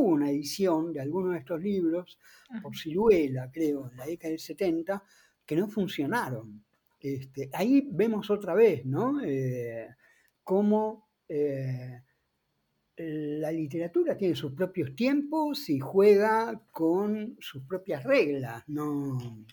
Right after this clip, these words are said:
Speaker 1: Eh, en el caso, por ejemplo, bueno, en todos los casos, pero en el libro del verano, que es el primero, o La verdad increíble, que transcurre en el invierno, era todo un desafío traducir, este,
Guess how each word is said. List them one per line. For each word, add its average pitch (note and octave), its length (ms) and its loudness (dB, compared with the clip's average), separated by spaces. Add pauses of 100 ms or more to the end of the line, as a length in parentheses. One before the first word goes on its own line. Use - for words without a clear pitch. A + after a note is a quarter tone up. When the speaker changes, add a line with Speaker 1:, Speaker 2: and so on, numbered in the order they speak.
(640)
Speaker 1:
Eh, G3+ 520 4 (760)
en G3+ 260 2
el G3+ 200 4
caso, D4 680 2 (240)
por F#3 140 -2
ejemplo, G3 460 0
bueno, G3+ 220 2
en G#3 80 -2
todos F3+ 240 6
los C3+ 140 -4
casos, C#3 380 -4
pero F#3 140 2
en F#3+ 140 2
el G3+ 140 2
libro C4+ 260 4
del A#3+ 160 4
verano, A3+ 560 2
que G3 80 -6
es C#3+ 120 -8
el D3+ 140 -4
primero, F#3 600 0
o D3+ 120 -4
La D#3 100 -2
verdad D#3 240 -2
increíble, F#3+ 760 0
que C3+ 100 -6
transcurre D#3+ 500 -8
en D#3+ 80 0
el E3+ 80 0
invierno, F3 540 -2 (500)
era F#4 200 -4
todo G4 180 0
un D#4 80 2
desafío G#3 960 2
traducir, F3+ 840 0 (1200)
este, F3 1080 0